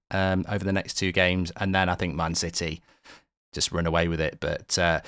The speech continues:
Arsenal still in the race. Uh, tough week for them. Gotta go away to Forest,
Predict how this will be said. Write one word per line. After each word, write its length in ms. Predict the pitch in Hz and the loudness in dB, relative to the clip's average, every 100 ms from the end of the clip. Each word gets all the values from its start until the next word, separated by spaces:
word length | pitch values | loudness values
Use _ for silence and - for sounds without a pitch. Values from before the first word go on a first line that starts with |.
| - - - | -10 -16 10
Arsenal 460 | 175 196 - 185 175 | 12 12 12 10 10
still 260 | - 196 | 10 12
in 140 | 180 170 | 12 12
the 80 | |
race. 420 | 165 170 165 - 151 | 12 12 12 6 6
Uh, 140 | 151 | 6
tough 300 | - 190 - | 8 8 10
week 180 | 185 - | 10 10
for 80 | 175 | 10
them. 320 | 180 170 190 | 12 12 8
Gotta 160 | - 165 | 6 8
go 100 | 165 | 10
away 160 | 160 170 | 10 10
to 160 | 160 | 6
Forest, 560 | - 196 170 170 - | 10 12 12 12 6